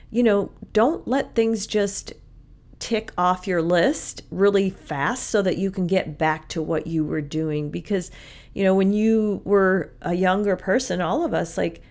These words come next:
I feel like we were just so much more curious, and we've kinda lost that. We're just like, "Yeah, well, things happen," you know, because we are, we're hardened. We've been through a lot of shit, and we're just like, "Yeah, well, it's, you know, things happen in life," and,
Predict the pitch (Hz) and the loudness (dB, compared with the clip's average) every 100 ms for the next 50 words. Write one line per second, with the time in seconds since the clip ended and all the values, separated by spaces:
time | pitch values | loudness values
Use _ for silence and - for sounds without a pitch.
0 | - 180 208 285 392 330 269 233 214 185 | -8 -4 0 0 0 2 2 4 2 0
1 | - 185 185 185 170 175 165 165 - 165 | -2 0 0 -2 -2 -2 -4 -8 -4 -2
2 | 175 175 156 170 - - - - - - | 0 0 0 -2 -10 -14 -18 -20 -12 -2
3 | 196 208 202 233 233 202 170 165 185 190 | 4 4 2 -2 0 0 0 2 2 0
4 | - - - 180 185 185 190 285 311 226 | -2 -2 -2 -4 -4 -4 -2 -2 -2 0
5 | 233 247 208 220 214 185 185 185 180 185 | 0 0 0 0 2 0 0 -2 0 0
6 | 226 233 208 190 226 247 349 180 156 180 | 0 2 0 0 0 2 2 0 0 -2
7 | 175 170 240 220 165 175 170 170 160 - | -2 0 0 0 -2 -2 -2 -2 -6 -16
8 | - - - 165 196 196 196 185 175 175 | -20 -12 0 2 2 2 2 2 2 0
9 | - 226 320 - 190 180 180 175 170 - | 0 2 2 0 -2 0 -2 -2 -4 -4
10 | 170 165 233 240 233 - 196 214 240 240 | -4 0 2 4 2 0 0 2 2 2
11 | - 247 254 - - 226 277 269 294 214 | 0 -2 -2 -12 -4 0 2 2 0 -2
12 | 247 254 262 277 226 208 196 196 202 196 | -2 2 2 2 0 0 0 0 -2 -2
13 | 185 | -2